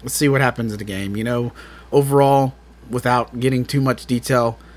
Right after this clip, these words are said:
you wanna see the penalties cleaned up. You wanna see the turnovers diminish or actually be non-existent. You wanna see what they're gonna do against players like Trevor Lawrence. You wanna see what they, the first team does with Jameis. You wanna see what the second team does with Taysom. You wanna see some of these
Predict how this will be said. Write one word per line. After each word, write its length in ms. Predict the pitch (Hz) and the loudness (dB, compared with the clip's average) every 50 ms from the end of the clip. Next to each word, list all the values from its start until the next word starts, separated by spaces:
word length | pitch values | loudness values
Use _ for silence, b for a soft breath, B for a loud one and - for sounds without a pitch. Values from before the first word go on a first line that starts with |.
| b b b b - | b b b b -2
you 60 | 120 127 | 0 2
wanna 160 | 131 127 127 | 2 2 2
see 360 | - - 139 131 127 127 123 | 2 2 2 4 4 4 2
the 120 | 113 120 | 0 -2
penalties 460 | - - 151 147 - - - 113 - - | -2 0 0 0 0 -2 -4 -8 -8 -8
cleaned 260 | - 120 110 101 104 | -6 -6 -4 -4 -4
up. 180 | 101 98 - | -4 -6 -6
You 60 | 120 123 | -4 -2
wanna 160 | 123 120 120 | -2 -2 -2
see 480 | - - 131 123 120 120 120 117 117 | 0 0 0 0 2 2 0 0 0
the 100 | 110 120 | -2 -4
turnovers 840 | 123 - - 151 151 147 143 131 120 117 113 113 110 104 - - - | -4 -2 2 2 4 4 2 0 0 -2 -2 -2 -2 -4 -4 -6 -8
diminish 640 | - 117 113 117 127 127 127 127 127 123 123 - - | -8 -8 -4 -2 0 0 0 0 0 0 -2 -2 -4
or 200 | 120 120 110 98 - | -4 -4 -6 -6 -4
actually 340 | 120 131 - - - 139 123 | -4 -4 -4 -2 -2 -2 -2
be 140 | 123 123 | 0 0
non-existent. 800 | 120 127 127 123 127 127 117 120 135 147 139 - - 113 98 - B B B B B B B - | 0 0 0 0 0 -2 -2 0 0 0 -2 -2 -4 -8 -8 -10 B B B B B B B -4
You 80 | 104 | -2
wanna 100 | 113 113 | -2 0
see 140 | 104 - 127 | 0 0 0
what 120 | 120 120 | 0 2
they're 100 | 123 131 | 2 2
gonna 160 | 123 127 123 117 | 2 2 2 2
do 160 | 123 127 131 | 2 2 2
against 320 | 120 127 127 120 - - - - - - - | 2 0 -2 -2 -6 -12 -14 -18 -20 -14 -8
players 280 | 123 120 123 131 127 | -4 -2 -2 0 0
like 200 | 131 135 131 - | 0 0 0 0
Trevor 260 | - 135 131 127 135 | 0 0 0 0 2
Lawrence. 480 | 131 139 165 175 160 135 - - - - | 2 2 2 4 2 2 0 -4 -8 -8
You 60 | 120 | -6
wanna 200 | 123 123 120 123 | -4 -4 -4 -2
see 220 | 123 - 123 127 127 | -2 0 0 0 0
what 200 | 127 131 131 - | 0 0 0 0
they, 280 | 127 127 123 120 117 127 - - - 92 - - 139 131 120 123 | 0 2 2 0 -2 -6 -12 -14 -16 -16 -14 -10 -8 -8 -6 -6
the 80 | - 123 | -6 -4
first 300 | - - 135 135 - - | -2 0 0 0 0 0
team 180 | 143 147 143 135 | 0 0 2 2
does 240 | 135 139 135 135 | 2 2 0 0
with 80 | 139 135 | -2 -2
Jameis. 400 | - 147 160 165 151 135 117 - | 0 2 2 2 2 0 -2 -4
You 60 | 117 | -4
wanna 120 | 117 120 120 | -4 -4 -2
see 140 | - 135 | -2 -2
what 80 | 135 131 | -2 -2
the 60 | 143 | 0
second 260 | 143 180 185 190 175 | 2 2 2 4 2
team 220 | 135 135 127 120 117 | 0 -2 -2 -2 -2
does 200 | 120 120 117 120 | -2 -4 -4 -6
with 140 | 120 120 - | -8 -6 -2
Taysom. 420 | 151 156 156 151 - - 110 110 113 | 2 2 2 2 0 -4 -4 -4 -2
You 40 | 123 | -2
wanna 140 | 127 135 | -2 -2
see 380 | 131 - - 135 135 135 131 131 B B B B B B B B | -2 0 0 0 2 2 0 -2 B B B B B B B B
some 180 | - 151 151 147 | 2 4 4 6
of 60 | 143 | 6
these 380 | 147 143 135 131 127 127 - | 6 4 4 2 0 -2 -6